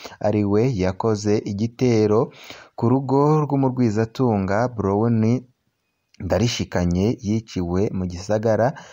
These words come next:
ca Bujumbura. Tukaba twababwira ko muri bibiri na gatandatu Brown yishwe ngo ntazohave avuga amabanga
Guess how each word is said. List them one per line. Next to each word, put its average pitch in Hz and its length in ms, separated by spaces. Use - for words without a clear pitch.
ca 92 240
Bujumbura. 82 720
Tukaba 104 220
twababwira 90 580
ko 104 320
muri 92 160
bibiri 90 560
na 98 160
gatandatu 107 640
Brown 98 340
yishwe 92 460
ngo 92 320
ntazohave 95 1040
avuga 107 640
amabanga 87 960